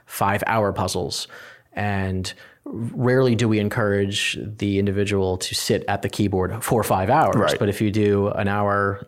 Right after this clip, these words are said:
Speaker 1: a day, you have the problem down in a week, which is, again, better for your brain
Speaker 2: Right.
Speaker 1: and for your confidence. And that's more indicative of a real world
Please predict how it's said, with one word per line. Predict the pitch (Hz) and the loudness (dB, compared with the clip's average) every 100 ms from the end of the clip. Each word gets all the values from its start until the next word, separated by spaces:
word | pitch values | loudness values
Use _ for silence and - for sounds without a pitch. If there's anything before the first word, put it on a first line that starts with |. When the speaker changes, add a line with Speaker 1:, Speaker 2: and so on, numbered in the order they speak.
| - | -6
Speaker 1:
a | |
day, | 101 117 98 98 98 | -2 0 0 0 -2
you | - | -2
have | 101 98 | -2 -2
the | |
problem | 104 98 98 | -2 0 0
down | 95 | -2
in | 95 | 0
a | |
week, | 165 196 120 - | 0 2 0 -2
which | 120 - - - - - - _ _ _ _ - | -2 -2 -6 -10 -20 -20 -20 _ _ _ _ -18
is, | - 107 101 - | -4 -2 -2 -4
again, | 110 107 101 | -2 0 0
better | 92 110 113 | 0 0 0
for | 117 104 | 0 0
your | 101 | 0
brain | 101 110 101 98 101 104 107 | 0 0 0 0 0 -2 0
Speaker 2:
Right. | 90 - | 0 0
Speaker 1:
and | 98 | -2
for | - 104 | -2 0
your | 98 | 0
confidence. | - 107 98 98 98 98 - - | 0 -2 -2 -2 -2 -4 -6 -8
And | - 95 98 98 | -6 -4 -4 -2
that's | 107 - | -4 0
more | 120 123 | 2 2
indicative | 113 113 117 107 | 2 2 2 0
of | 101 | 2
a | |
real | 98 104 101 | 2 2 2
world | 101 98 98 | 2 0 -2